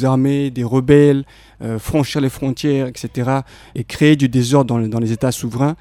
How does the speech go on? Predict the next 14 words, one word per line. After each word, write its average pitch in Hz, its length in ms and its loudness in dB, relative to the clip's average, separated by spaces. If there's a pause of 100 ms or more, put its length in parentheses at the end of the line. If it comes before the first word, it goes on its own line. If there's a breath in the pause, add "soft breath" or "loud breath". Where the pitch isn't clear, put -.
(200 soft breath)
ça - 160 0
montre 165 220 2
aussi 151 180 -2
qu'il 135 300 0
y 135 60 0
a 123 40 0
une 131 80 -2
faillite 131 300 -2
dans 127 80 0
la 113 80 -4
construction 127 400 -6
de 117 100 -2
l'État. 107 360 -6 (500 soft breath)
Donc 156 160 4